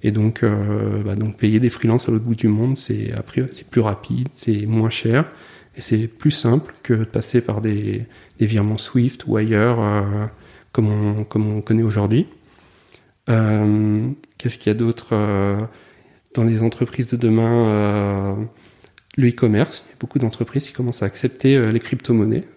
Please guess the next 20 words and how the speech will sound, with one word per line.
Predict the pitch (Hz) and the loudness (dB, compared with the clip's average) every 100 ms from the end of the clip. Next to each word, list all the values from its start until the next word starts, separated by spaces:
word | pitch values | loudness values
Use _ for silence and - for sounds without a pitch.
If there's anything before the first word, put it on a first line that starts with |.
| _ | _
Donc, | 117 107 120 | -6 -4 -2
euh, | 107 104 104 | 0 2 0
bah, | 98 | 0
les | 101 | -2
gens | 110 | -2
qui, | 214 - _ _ _ 160 - | -6 -8 _ _ _ -18 -18
ces | - - 123 | -6 0 2
entreprises | 117 131 - - 139 | 2 -2 -2 0 2
de | 117 | 2
e-commerce | - 110 123 - | 2 2 0 -2
qui | 110 | -8
reçoivent | 110 - 131 | -6 -4 -2
des | |
crypto-monnaies, | 113 - - 110 107 113 | -2 -4 0 0 2 2
elles | 180 | 2
vont | 120 | 0
avoir | 104 101 | -2 -2
besoin | 117 117 156 | -2 2 2
de | |
les, | 127 110 107 | 4 2 -2